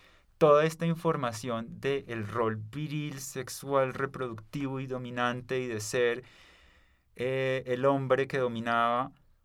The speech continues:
pues el hombre lo recibe de la mujer, ¿no? En, en, en el esquema patriarcal, lo cual es muy complejo.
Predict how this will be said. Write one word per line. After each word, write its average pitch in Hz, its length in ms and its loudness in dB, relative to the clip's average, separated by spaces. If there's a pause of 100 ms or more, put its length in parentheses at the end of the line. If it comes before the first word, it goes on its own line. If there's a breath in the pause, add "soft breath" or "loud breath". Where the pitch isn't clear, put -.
pues 131 200 -6
el 120 100 -4
hombre 113 200 0
lo 139 100 2
recibe 110 380 -2
de 120 80 0
la 131 100 0
mujer, 117 400 -2 (260)
¿no? 110 340 -6
En, 110 200 -8
en, 107 320 -4
en 104 120 -6
el 98 160 -4
esquema 107 440 -4
patriarcal, 120 600 -2 (180)
lo 113 160 -10
cual 107 200 -2
es 110 100 -4
muy 127 180 -8
complejo. 139 500 -4